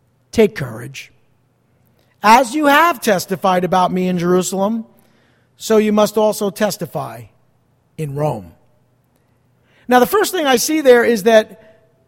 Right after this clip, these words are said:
apparently Paul was feeling pretty down about what had happened, because it says the Lord stood near Paul and said, "Take courage." I, I imagine Paul was not real encouraged at this moment. So,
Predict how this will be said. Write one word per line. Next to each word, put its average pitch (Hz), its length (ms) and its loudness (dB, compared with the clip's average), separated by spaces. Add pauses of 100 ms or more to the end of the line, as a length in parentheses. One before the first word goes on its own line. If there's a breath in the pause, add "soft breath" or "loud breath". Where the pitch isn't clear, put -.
(1400)
apparently 330 600 -2
Paul 254 280 -4
was 226 160 -2
feeling 240 320 -6
pretty 220 260 -8
down 277 300 -8
about 170 240 -4
what 180 160 -2
had 175 80 -4
happened, - 520 -12 (560)
because 208 240 -4
it 208 100 -6
says 254 340 2
the 214 100 2
Lord 226 300 4
stood 247 300 -4
near 220 200 2
Paul 226 360 0
and 196 120 -4
said, 202 220 -4
"Take 196 220 -6
courage." - 500 -16 (1500)
I, 185 120 -6
I 208 120 -2
imagine 202 380 -6
Paul 196 240 -2
was 190 140 -6
not 180 240 -6
real 180 220 -4
encouraged 202 500 -8
at 131 100 -16
this 127 200 -20
moment. 107 300 -20 (920 soft breath)
So, 285 200 4